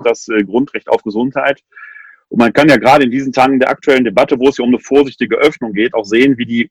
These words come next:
verschiedenen Kräfte sich da entsprechend auch ausgleichen. Äh,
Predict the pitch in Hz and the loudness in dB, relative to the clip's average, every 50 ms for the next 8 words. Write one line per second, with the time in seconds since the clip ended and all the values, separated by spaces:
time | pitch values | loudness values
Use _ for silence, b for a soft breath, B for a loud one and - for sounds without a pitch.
0 | _ _ - 113 - - 139 147 139 131 110 - - 131 135 139 - - 120 101 | _ _ -6 -4 -4 0 0 2 2 2 0 0 2 2 2 2 2 0 -2 0
1 | 127 127 - - 113 110 107 - - - 131 - 127 - 113 104 - - 127 143 | 0 -2 0 0 0 0 0 -4 -2 -2 0 0 0 0 0 0 2 2 4 4
2 | 151 147 - - 87 87 90 90 - 123 131 147 _ B B B B B B B | 4 2 0 -4 -2 0 0 0 0 -2 -4 -4 _ B B B B B B B
3 | B - 120 120 | B 2 4 4